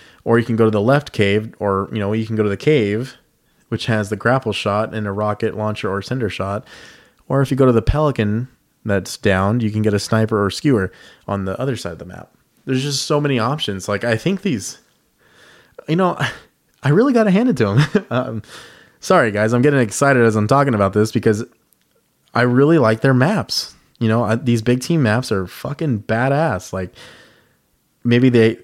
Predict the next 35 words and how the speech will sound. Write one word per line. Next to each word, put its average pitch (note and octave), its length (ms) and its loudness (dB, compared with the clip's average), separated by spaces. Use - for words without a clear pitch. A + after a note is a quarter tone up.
they A#2 140 0
might C3 200 -2
have A#2+ 220 0
balancing A#2+ 480 0
issues, A#2+ 560 -2
you C3 80 -6
know, A2 100 -2
here G#2+ 200 0
and G2+ 100 -2
there, A2 220 0
but, G#2+ 360 -2
you B2 120 -2
know, G#2 160 0
like, G2 400 -4
one A2+ 300 0
team A2 280 -2
getting G#2+ 260 0
a F#2+ 80 -2
commando A2+ 420 -2
spawn G#2+ 300 -2
on G2 120 0
Deadlock G#2+ 460 2
while G2+ 140 0
the G2+ 100 0
other G#2+ 100 2
team G#2+ 180 -4
gets G2+ 180 -4
a F#2+ 60 -4
battle A2 320 -6
rifle. G2 280 -4
I G2+ 80 -4
mean, G2 160 -8
I G2 80 -8
think G#2 160 -8
that's F#2+ 300 -8